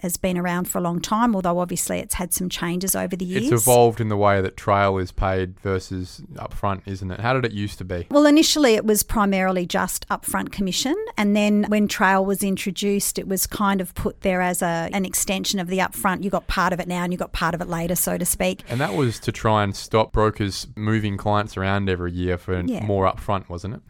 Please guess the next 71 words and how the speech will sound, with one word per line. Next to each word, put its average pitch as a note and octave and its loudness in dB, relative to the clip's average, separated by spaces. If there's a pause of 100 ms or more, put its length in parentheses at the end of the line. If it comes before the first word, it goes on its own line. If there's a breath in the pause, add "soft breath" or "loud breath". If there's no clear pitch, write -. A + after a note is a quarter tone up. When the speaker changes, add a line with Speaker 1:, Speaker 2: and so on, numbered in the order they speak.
(100)
Speaker 1:
Look, D4 2
we've C#4+ 4
all A#3+ 6
heard F3+ -2
the F3 -6
term F#3 -4 (300)
churn, G#3+ 0
I F#3 -4
Speaker 2:
Churn, G3 -2
Speaker 1:
guess, F#3+ 0
in G#3 -4
the G3+ -2
Speaker 2:
yeah. G3 -2
Speaker 1:
industry. G#3+ 0
And G3+ 0 (140 loud breath)
obviously G3+ 0
there F#3 2
were F#3 2
some F#3 0
brokers F3+ 0
back - -4
then F3+ 0
who F3+ 0
probably F3+ -2
did F#3 -4
do G3+ 0
that F#3 2
a G3+ -2
little G3 0
too F#3+ 0
regularly, G3 2
and F#3 -2
the F#3+ -2
sh-, - -6
light G3 2
was F#3+ 0
shone F#3 0
on F#3 2
the F#3 -2
industry F#3+ -2
for G3 -4
that F3+ -2
reason. F#3+ 2
I F#3 0
certainly G#3 2
think - -8
there's F3 -2
a F3+ -4
hell G3+ 0
of F3+ 0
a E3+ -6
lot - -6
less F3 -6
of E3+ -8
that - -8
going F3 -4
on F#3 -4
today. G3 -4
And, C4+ 0
and C4+ 2
part D#4 2
of G#3 0
that - -6
probably F3+ -4
is G#3+ -4
because G#3+ -8
of F#3+ -6
the G3+ -10
way F#3+ -2
we're F#3+ -2
remunerated. G3 -2